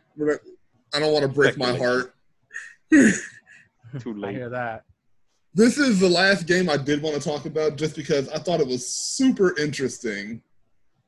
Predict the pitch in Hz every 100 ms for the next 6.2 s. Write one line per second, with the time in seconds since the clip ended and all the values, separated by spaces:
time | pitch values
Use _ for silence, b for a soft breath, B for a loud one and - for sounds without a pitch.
0 | _ _ _ 151 123 123 - 147 170 160
1 | 156 147 175 160 170 202 - 220 208 208
2 | 208 196 180 _ 175 165 165 151 143 131
3 | - 135 131 127 120 117 113 110 104 98
4 | 101 104 - - - - - 113 - 123
5 | 113 113 - - 131 139 143 - 175 196
6 | 190 190